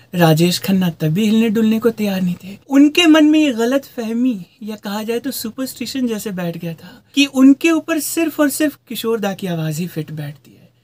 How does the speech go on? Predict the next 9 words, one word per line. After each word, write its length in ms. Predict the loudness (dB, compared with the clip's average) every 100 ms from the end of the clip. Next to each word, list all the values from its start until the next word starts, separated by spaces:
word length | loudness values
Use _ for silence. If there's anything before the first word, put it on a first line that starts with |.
| _ _ -8
जबकि 300 | -6 -2 -2
रफ़ी 360 | -2 0 2
साहब 280 | 2 -2 -2
ने 200 | -4 -6
सच्चा 540 | -6 -6 -6 -4 -2
झूठा, 540 | -2 -6 -8 -8 -8 -6
दो 240 | -4 -2
रास्ते, 720 | 0 0 -2 -8 -12 -10 -12 -18 _ _ -8
महबूब 440 | -4 -4 -4 -8